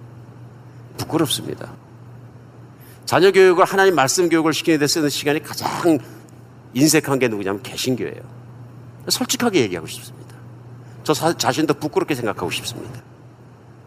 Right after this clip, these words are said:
부끄러운 일 아닙니까? 유대인들은 진짜로 시간을 많이 씁니다. 제가 듣기로도 그렇고 유대인 친구한테 말을 들어야 되고요. 이들이 어린 나이에 말을 막 하게 되면은 첫 번째 들어가는 학교가 있습니다. 그 학교에서도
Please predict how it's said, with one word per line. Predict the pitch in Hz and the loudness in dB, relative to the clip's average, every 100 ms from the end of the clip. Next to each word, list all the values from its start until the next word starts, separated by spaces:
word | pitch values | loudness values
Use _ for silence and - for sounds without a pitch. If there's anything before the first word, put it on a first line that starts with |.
| - - - - - - - - | -20 -20 -20 -20 -20 -20 -20 -12
부끄러운 | - 208 226 202 | -8 -2 4 6
일 | 135 | 4
아닙니까? | 98 87 73 143 - - - - - - - - - - - - - - | 2 -4 -8 -12 -16 -18 -20 -20 -20 -20 -20 -20 -20 -20 -20 -20 -18 -2
유대인들은 | 143 202 247 226 233 247 | 6 6 6 6 6 4
진짜로 | - 208 247 220 | 0 0 4 4
시간을 | 185 185 170 | 4 6 6
많이 | 120 120 | 4 2
씁니다. | - 110 90 82 | 0 -4 -2 -4
제가 | - 113 | 0 0
듣기로도 | 120 - 135 117 | 0 0 0 2
그렇고 | 107 107 113 | 2 0 -2
유대인 | 107 110 | 0 -2
친구한테 | - 107 95 | -2 -4 -4
말을 | 92 87 92 | -4 -4 -4
들어야 | 90 85 | -4 -4
되고요. | 82 78 - - 120 - - - - - - - - - - - - - | -4 -8 -10 -8 -8 -8 -16 -20 -20 -20 -20 -20 -20 -20 -20 -20 -20 -8
이들이 | 135 214 | 0 6
어린 | 214 131 160 202 | 8 8 6 6
나이에 | 180 151 147 165 165 107 - - - - - | 6 4 4 4 4 2 -2 -14 -20 -20 0
말을 | 117 151 190 | 4 8 6
막 | 151 131 160 - | 6 2 -2 -2
하게 | 185 175 | 0 0
되면은 | 147 135 147 | 2 2 0
첫 | 160 202 - | 0 -4 2
번째 | 202 185 | 2 2
들어가는 | - 135 123 101 | 0 2 2 2
학교가 | 101 95 80 | -4 -6 -6
있습니다. | - 85 82 | -6 -8 -8
그 | - | -2
학교에서도 | 117 117 120 95 135 139 73 | -2 -2 -4 -4 -6 -6 -6